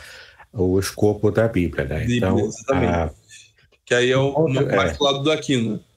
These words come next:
Speaker 1: É, do ponto de vista, é, filosófico, é, eu entendo o mal como sendo a ausência do bem, assim como,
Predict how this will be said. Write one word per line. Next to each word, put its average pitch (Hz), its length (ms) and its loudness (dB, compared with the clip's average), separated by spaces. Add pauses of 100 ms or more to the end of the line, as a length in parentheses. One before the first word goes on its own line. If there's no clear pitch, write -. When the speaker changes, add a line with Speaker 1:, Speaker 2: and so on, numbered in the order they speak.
(720)
Speaker 1:
É, 95 420 0 (440)
do 104 120 2
ponto 143 300 0
de 143 140 2
vista, 104 480 0 (100)
é, 92 220 0
filosófico, 101 1160 0 (880)
é, 98 240 -2
eu 113 120 2
entendo 127 440 0
o 147 40 0
mal 117 360 2
como 95 240 -4
sendo 107 460 -2
a 110 60 4
ausência 107 560 0
do 131 120 0
bem, 101 400 0
assim 76 280 -4
como, 101 600 0